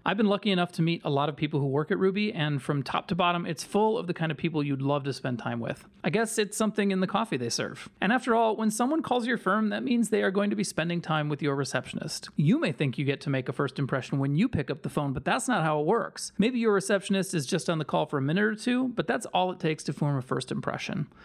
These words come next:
So it's a good idea to make sure your receptionist is the kind of person you'd want your callers to spend time with. It could be the difference between a big case and a big fail. Don't worry, Ruby can handle pronouncing your name right. They'll also help you make a great first impression.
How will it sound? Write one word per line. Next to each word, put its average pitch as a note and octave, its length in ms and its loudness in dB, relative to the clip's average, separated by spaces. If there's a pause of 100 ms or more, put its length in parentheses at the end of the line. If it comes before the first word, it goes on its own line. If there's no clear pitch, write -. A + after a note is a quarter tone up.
So G#3 160 2
it's G#3+ 100 -2
a G3+ 40 4
good F#3 180 2
idea F#3+ 260 2
to E3+ 80 2
make E3 180 0
sure A3+ 300 0
your F#3+ 240 4
receptionist D#3+ 460 -2 (160)
is D3 160 -4
the D3+ 80 -2
kind G3+ 280 0
of F3+ 100 2
person C3 460 -2
you'd E3 240 0
want C#3+ 240 -2
your D3+ 200 2
callers C3 400 -2
to - 100 -10
spend C3+ 260 -2
time C3 240 -2
with. - 160 -10 (200)
It - 120 0
could B3+ 160 2
be C#4 100 4
the G#3+ 100 0
difference F#3 360 0
between F3+ 300 0
a D#3 40 2
big C#3+ 260 0
case G#3+ 380 0
and A#3 100 2
a A3 40 0
big F3+ 180 0
fail. - 400 -6 (120)
Don't A3 140 4
worry, F#3 200 4
Ruby E3+ 260 4
can D3 140 0
handle C#3+ 280 0
pronouncing C3 420 -2
your A#2 80 0
name A#2+ 240 0
right. A#2+ 220 -2
They'll C#3+ 120 2
also D#3 480 0
help B2 240 -2
you B2+ 120 0
make A#2+ 300 -2
a - 80 -4
great B2+ 460 -4
first B2 320 -4
impression. - 600 -4